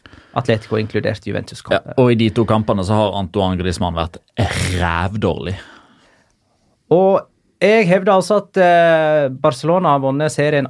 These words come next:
Speaker 1: allerede i mars, fordi Atletico Madrid ikke er gode nok. Eh, altså, de røyk ut av
Speaker 2: Ja, jeg
Speaker 1: kampen.
Speaker 2: mener Barcelona har vunnet serien fordi de er så gode at de aldri avgir ti poeng til noen som helst.
Speaker 1: Jeg
Speaker 2: I løpet
Speaker 1: mener
Speaker 2: av ti kamper.
Speaker 1: Barcelona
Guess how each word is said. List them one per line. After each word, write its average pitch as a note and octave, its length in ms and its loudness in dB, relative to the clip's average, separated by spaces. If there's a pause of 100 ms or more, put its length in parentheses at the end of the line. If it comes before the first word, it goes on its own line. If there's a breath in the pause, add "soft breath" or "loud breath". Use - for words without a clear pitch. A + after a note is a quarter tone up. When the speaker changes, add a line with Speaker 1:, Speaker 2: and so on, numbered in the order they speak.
Speaker 1:
allerede E3+ 360 0
i E3+ 40 0
mars, G3 440 0 (100)
fordi G#3 320 2
Atletico F3 480 -2
Madrid D3 340 0
ikke C3 280 -2
er B2+ 60 -2
gode A#2 220 0
nok. B2+ 220 -2 (1040)
Eh, G#2+ 500 -2
altså, - 200 -14
de - 80 -8 (120)
røyk - 260 -6
ut - 80 -12
av E2+ 100 0
Speaker 2:
Ja, G2+ 60 0
jeg A2+ 80 2
Speaker 1:
kampen. A2 160 0
Speaker 2:
mener B2 100 0
Barcelona G2 400 0
har E2+ 80 -2
vunnet F2 360 -2
serien F2 320 -4
fordi F2 440 -4
de E2+ 260 0
er E2 120 0
så F#2 180 -6
gode F2 180 -2
at E2 60 -6
de F2 80 0
aldri F2+ 320 -6
avgir E2+ 280 -4
ti F2+ 140 -6
poeng F2 220 -4
til E2 100 -8
noen F2 140 -4
som E2 100 -6
helst. - 320 -8 (400 loud breath)
Speaker 1:
Jeg F3+ 160 4
Speaker 2:
I F3 40 2
løpet D#3 60 2
Speaker 1:
mener D#3 160 2
Speaker 2:
av D#3+ 60 0
ti D#3+ 140 2
kamper. F#3+ 200 0
Speaker 1:
Barcelona D3+ 580 2